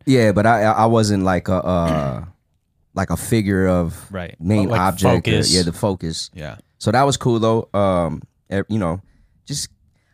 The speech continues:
Speaker 1: I like, I like, I don't know. I'm different, man. I like, uh, well, I wasn't,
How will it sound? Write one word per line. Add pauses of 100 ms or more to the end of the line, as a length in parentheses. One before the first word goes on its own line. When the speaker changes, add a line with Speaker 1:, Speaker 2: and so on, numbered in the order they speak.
(140)
Speaker 1:
I
like,
I
like,
I
don't
know.
I'm
different,
man.
I
like,
uh, (1400)
well,
I
wasn't,